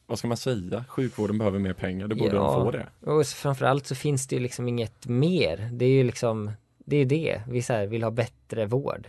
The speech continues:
Speaker 2: typ. Det är ju inget lite så här djupare, liksom, att man vill, eh,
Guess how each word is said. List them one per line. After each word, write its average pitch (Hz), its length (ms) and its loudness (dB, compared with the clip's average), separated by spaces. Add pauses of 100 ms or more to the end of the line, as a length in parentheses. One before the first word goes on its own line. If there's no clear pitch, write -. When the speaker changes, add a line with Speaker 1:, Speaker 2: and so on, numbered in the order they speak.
Speaker 2:
typ. - 260 -12 (1040)
Det 123 220 -2
är 127 160 6
ju 120 260 2
inget 127 500 -2
lite 110 300 -8
så 104 60 -2
här 98 60 0
djupare, 113 680 0
liksom, - 340 -8
att 95 180 -12
man 92 220 -8
vill, 101 280 -8
eh, 101 120 -8